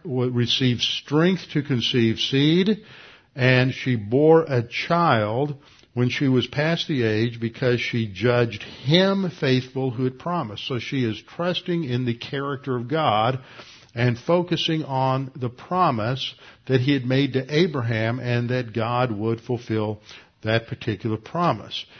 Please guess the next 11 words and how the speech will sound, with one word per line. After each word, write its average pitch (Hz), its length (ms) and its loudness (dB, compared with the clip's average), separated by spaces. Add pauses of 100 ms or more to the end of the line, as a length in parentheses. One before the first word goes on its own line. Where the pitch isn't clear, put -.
(240)
And 117 260 2
that 170 240 2
takes 123 340 0
us 113 200 -6
back 107 360 -6
to 110 260 -2
Genesis 123 720 -4
seventeen, 135 1080 0 (360)
sixteen 135 920 0
through 123 640 0 (480)
nineteen. 131 760 0